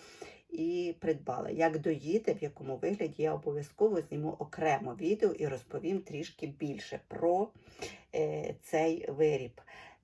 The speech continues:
Е, однак, якщо поглянути, подивіться, яка краса. Дуже гарна.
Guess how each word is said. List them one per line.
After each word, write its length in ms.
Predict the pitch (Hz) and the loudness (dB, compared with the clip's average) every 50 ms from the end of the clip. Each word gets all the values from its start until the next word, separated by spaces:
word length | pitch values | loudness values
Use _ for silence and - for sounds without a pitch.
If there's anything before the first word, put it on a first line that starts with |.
| - | -10
Е, 580 | - - 151 156 151 - - 58 55 - - - - - - - - - - - - _ _ _ _ _ _ _ _ _ _ _ _ _ | -8 -6 -6 -4 -6 -6 -6 -6 -6 -6 -8 -8 -8 -10 -10 -12 -14 -16 -20 -20 -20 _ _ _ _ _ _ _ _ _ _ _ _ _
однак, 560 | - 160 156 156 143 143 135 120 - - - - - _ _ _ _ _ _ _ _ _ _ _ _ _ _ _ _ _ | 2 2 2 2 0 -2 -2 -2 -4 -10 -18 -20 -20 _ _ _ _ _ _ _ _ _ _ _ _ _ _ _ _ _
якщо 320 | - 143 - - - - 151 | -12 -12 -12 -8 -6 -8 -8
поглянути, 760 | - - 143 151 147 160 175 180 - 156 - - 147 - - - | -6 -8 -10 -6 -2 0 0 0 0 -4 -10 -10 -10 -10 -10 -10
подивіться, 460 | - 151 - - - - 123 - - - | -12 -14 -12 -12 -12 -12 -12 -16 -20 -20
яка 240 | - - - 156 151 | -18 -12 -12 -12 -12
краса. 400 | - - - - - - - - - _ _ _ _ _ _ _ _ _ _ _ _ _ _ _ _ - | -12 -16 -20 -20 -20 -20 -20 -20 -20 _ _ _ _ _ _ _ _ _ _ _ _ _ _ _ _ -10
Дуже 300 | 160 156 147 - - - | -6 -4 -4 -4 -6 -12
гарна. 420 | - - - 202 - _ _ _ | -14 -16 -16 -18 -18 _ _ _